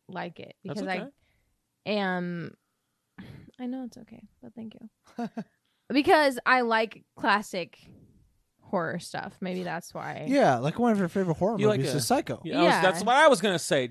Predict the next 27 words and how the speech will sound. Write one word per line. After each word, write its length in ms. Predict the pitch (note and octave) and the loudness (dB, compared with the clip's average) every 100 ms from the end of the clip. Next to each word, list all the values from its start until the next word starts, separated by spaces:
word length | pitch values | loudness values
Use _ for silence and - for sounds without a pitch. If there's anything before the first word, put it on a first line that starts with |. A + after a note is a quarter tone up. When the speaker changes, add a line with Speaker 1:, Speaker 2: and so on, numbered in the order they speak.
| A#2+ | -2
Speaker 2:
Dang 200 | A#3 C#4+ | 0 2
it! 140 | D#4 C4+ - - - _ | 2 -2 -6 -20 -20 _
Speaker 1:
Yeah, 320 | B3+ C#4+ G3 F3 | -4 0 2 2
Speaker 3:
We're 80 | |
on 60 | F#3 | 0
the 60 | G#3+ | 0
Speaker 1:
so 60 | - | -2
Speaker 3:
same, 40 | |
Speaker 1:
maybe 200 | - F4+ | -2 -2
that's 160 | D#4 C#4+ | -2 0
Speaker 3:
we're 80 | E3+ | 0
on 60 | |
the 40 | C4 | 2
Speaker 1:
why 60 | |
Speaker 3:
same 100 | A#3+ | 2
Speaker 1:
I'm, 80 | A3 | 0
Speaker 3:
track. 160 | C3+ A#2+ | -2 -2
Speaker 1:
I'm 160 | G#3 | -2
not 100 | A3+ A3 | 0 -2
Speaker 2:
That's 80 | |
Speaker 1:
a 40 | A3 | -2
Speaker 2:
okay. 60 | G#3 | -4
Speaker 1:
fan 140 | G3 | -2
of 120 | F#3+ | -4
it. 200 | F3 - | -4 -4
But, 140 | A#3 C4 | 0 2
like, 320 | C4+ A#3+ | 2 0